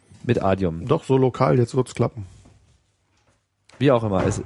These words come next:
Speaker 1: bei mir hat es, ich kann mich nicht daran erinnern, dass, äh, mir
Speaker 2: Dann,
Speaker 1: Adium schon
Speaker 2: dann
Speaker 1: eine
Speaker 2: können
Speaker 1: Datei
Speaker 2: wir
Speaker 1: auf die Platte gelegt hat.
Speaker 2: File übertragen mit Instant Messaging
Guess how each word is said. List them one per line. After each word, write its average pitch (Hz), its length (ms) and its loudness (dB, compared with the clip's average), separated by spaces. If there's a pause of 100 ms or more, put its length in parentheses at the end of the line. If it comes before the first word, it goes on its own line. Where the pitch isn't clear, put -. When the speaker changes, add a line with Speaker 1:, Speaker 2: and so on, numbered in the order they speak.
(160)
Speaker 1:
bei 113 120 2
mir 156 180 2
hat 151 80 -2
es, - 140 -8
ich 110 280 -6
kann 151 160 -2
mich 147 100 2
nicht 165 160 -2
daran 131 200 2
erinnern, 117 340 0
dass, 110 220 -4
äh, 110 160 -4
mir 117 240 0
Speaker 2:
Dann, 139 100 2
Speaker 1:
Adium 131 200 0
schon 147 160 0
Speaker 2:
dann - 80 0
Speaker 1:
eine 113 60 -2
Speaker 2:
können 175 220 0
Speaker 1:
Datei 165 120 2
Speaker 2:
wir 160 220 0
Speaker 1:
auf - 40 -8
die - 120 -16
Platte 107 200 -2
gelegt 95 300 -4
hat. 87 140 0
Speaker 2:
File 180 360 -2
übertragen 151 680 0
mit 143 260 0
Instant 156 340 0
Messaging 147 500 0